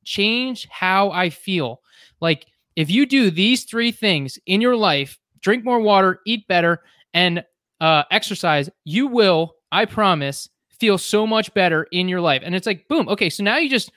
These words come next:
one, you're building up your brand as somebody who exercises, somebody who works out, but now you're providing value at the same time. And again, that's not a ton of information,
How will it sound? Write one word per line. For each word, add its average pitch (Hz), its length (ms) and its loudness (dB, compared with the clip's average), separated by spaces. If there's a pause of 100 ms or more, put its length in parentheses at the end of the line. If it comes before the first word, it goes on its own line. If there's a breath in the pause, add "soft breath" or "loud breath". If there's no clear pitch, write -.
one, 180 580 0 (560 soft breath)
you're 175 360 2 (100)
building 254 260 4
up 214 120 -2
your 196 100 -2
brand 190 340 0
as 175 140 -6
somebody 190 320 -6
who 175 100 -2
exercises, 165 680 -4
somebody 175 240 -4
who 165 80 -2
works 156 300 -4
out, 131 260 -2 (240 soft breath)
but 208 120 2
now 220 120 2
you're 277 140 2
providing 208 580 2
value 160 440 2
at 160 100 -2
the 165 80 -4
same 185 260 -4
time. 180 220 -2
And 170 80 -2
again, 214 240 0 (240 soft breath)
that's 302 180 -2
not 277 180 0
a 180 60 0
ton 170 320 -2
of 156 100 -2
information, 147 800 -4